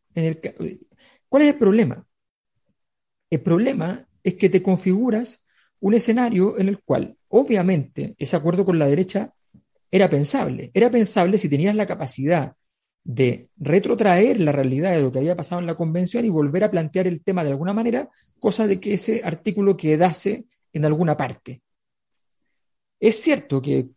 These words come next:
es un tema que parece pedestre para constitucionalizarlo. Es cierto. Eh, basta con decir que no son expropiables los fondos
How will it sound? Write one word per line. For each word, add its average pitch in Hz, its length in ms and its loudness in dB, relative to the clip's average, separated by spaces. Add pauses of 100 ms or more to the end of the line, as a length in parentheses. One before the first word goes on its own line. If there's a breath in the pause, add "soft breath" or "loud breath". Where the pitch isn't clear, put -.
(560)
es 160 100 -4
un 151 120 -2
tema 156 240 0
que 135 220 0 (260)
parece 135 580 0
pedestre 170 880 -2
para 135 240 -4
constitucionalizarlo. 139 960 -4 (840)
Es 139 120 -10
cierto. - 500 -4 (760 soft breath)
Eh, 147 420 6 (640)
basta 147 420 -2
con 175 180 2
decir 190 460 -2 (800)
que 160 100 0
no 151 100 0
son 190 380 0
expropiables 170 1040 0 (500)
los 139 200 0
fondos 175 800 -2